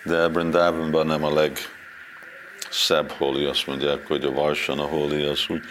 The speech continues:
eh,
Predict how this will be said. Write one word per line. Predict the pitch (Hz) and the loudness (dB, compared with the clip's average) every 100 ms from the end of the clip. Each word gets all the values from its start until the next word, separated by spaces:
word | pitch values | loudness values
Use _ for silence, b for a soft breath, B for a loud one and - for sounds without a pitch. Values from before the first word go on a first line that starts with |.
| B B B B B B - - - - - - - - B B B B B - - | B B B B B B -18 -18 -18 -18 -18 -18 -18 -14 B B B B B -16 -12
eh, | 73 76 | -10 -10